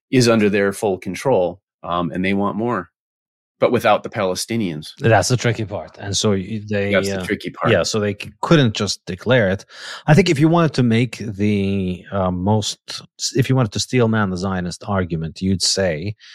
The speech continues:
Speaker 2: they couldn't declare it because back then in nineteen forty-eight, they didn't own all of Jerusalem and they wanted all of Jerusalem.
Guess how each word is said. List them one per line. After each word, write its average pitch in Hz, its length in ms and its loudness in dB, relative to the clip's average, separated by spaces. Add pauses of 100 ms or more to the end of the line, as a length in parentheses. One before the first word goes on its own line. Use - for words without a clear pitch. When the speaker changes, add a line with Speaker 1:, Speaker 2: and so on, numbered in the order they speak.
(180)
Speaker 2:
they 98 100 2
couldn't 113 260 4
declare 92 320 0
it 85 120 -6
because 87 460 -6
back 98 440 0
then 101 200 -2
in 95 80 -4
nineteen 95 300 -6
forty-eight, 92 460 -2
they 95 100 -4
didn't 92 340 -4
own 92 260 0
all 92 260 0
of 87 80 -4
Jerusalem 95 480 -4
and 80 100 -4
they 87 60 -2
wanted 87 300 -2
all 78 180 -2
of 78 80 -10
Jerusalem. 85 600 -4